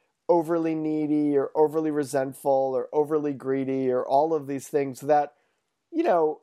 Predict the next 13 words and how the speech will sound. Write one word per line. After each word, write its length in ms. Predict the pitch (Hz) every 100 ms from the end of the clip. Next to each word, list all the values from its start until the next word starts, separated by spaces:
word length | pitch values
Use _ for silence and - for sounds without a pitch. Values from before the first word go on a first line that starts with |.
| -
is 140 | 180
very 260 | 156 262 247
human. 460 | - 240 247 139 - _ -
I 40 |
mean, 140 | 175 185
it's 140 | 175
very 420 | 165 220 233 220
human 720 | 180 214 226 202 131 117 127 - _ _ _ -
to 300 | 190 175 165
have 200 | 165 151
money 240 | 156 156
issues 580 | 143 120 127 120 107 - _ _ _
and, 520 | 151 147 147 143 143